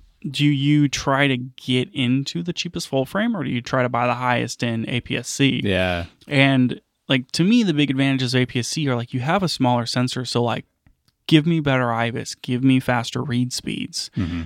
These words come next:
Speaker 1: and better rolling shutter performance and, like, pull more data off the sensor, give me more dynamic range,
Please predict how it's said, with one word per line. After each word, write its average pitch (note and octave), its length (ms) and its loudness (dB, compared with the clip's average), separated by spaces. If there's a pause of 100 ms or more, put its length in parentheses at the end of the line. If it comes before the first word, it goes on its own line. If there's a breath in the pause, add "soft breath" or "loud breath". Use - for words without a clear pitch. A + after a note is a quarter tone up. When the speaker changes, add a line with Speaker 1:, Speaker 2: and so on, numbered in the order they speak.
(100)
Speaker 1:
and A#2 200 -2
better B2 220 4
rolling A#2+ 300 0
shutter - 200 -6
performance - 720 -6
and, A#2 400 -4
like, A2+ 220 -6 (340)
pull C#3+ 260 0
more C#3 220 6
data B2 300 0
off B2 120 -4
the C3+ 80 -10
sensor, B2+ 360 -4
give A#2+ 120 -6
me C3 120 2
more B2+ 320 0
dynamic A#2 440 -4
range, A#2 560 -2